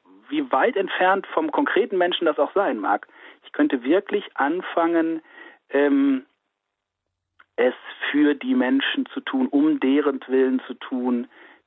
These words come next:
die diese Güter erhalten. Und dann wären es eben nicht bloß Güter, sondern Güter, die Gegenwart von Güte sind. Ich möchte da vielleicht noch ganz kurz, äh, eine Geschichte dazu erzählen, ähm,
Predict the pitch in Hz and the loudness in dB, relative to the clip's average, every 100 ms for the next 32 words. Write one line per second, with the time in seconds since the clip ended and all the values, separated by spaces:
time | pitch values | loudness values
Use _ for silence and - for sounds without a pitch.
0 | _ 120 120 120 117 113 107 - 110 110 | _ -4 -2 -2 -2 -2 -2 -2 -6 -2
1 | 110 107 98 - 107 104 98 95 98 95 | 2 2 0 -2 -2 0 -2 -6 -10 -6
2 | 113 147 156 156 - - 135 135 160 - | -2 2 2 0 -2 -6 0 0 0 -2
3 | 175 160 - - - 139 143 127 113 117 | 0 0 -2 -12 -2 0 0 0 0 0
4 | 127 135 143 135 135 135 _ - - _ | 0 2 4 4 0 -4 _ -20 -20 _
5 | 127 156 151 131 127 123 143 131 120 120 | -6 -2 0 0 -2 0 2 4 2 0
6 | - 123 104 127 123 - 95 - 92 90 | -2 -2 0 0 0 0 -4 -6 -14 -14
7 | - - _ - - - 123 147 - 135 | -18 -20 _ -14 -12 -2 0 0 -2 0
8 | 123 104 - 139 127 - 135 - - 160 | 0 -2 -2 -4 -4 -4 -4 -4 0 0
9 | - - - 127 123 120 _ 110 127 123 | 0 -10 -2 2 2 0 _ -6 -4 -2
10 | - - 156 - - 147 151 - - - | -2 -2 -4 -10 0 0 0 -8 -20 -20
11 | - - 131 - 135 135 - 156 156 151 | -14 -2 -2 2 0 0 0 2 2 2
12 | 147 143 131 131 123 123 117 | 2 0 0 -2 -2 -4 -8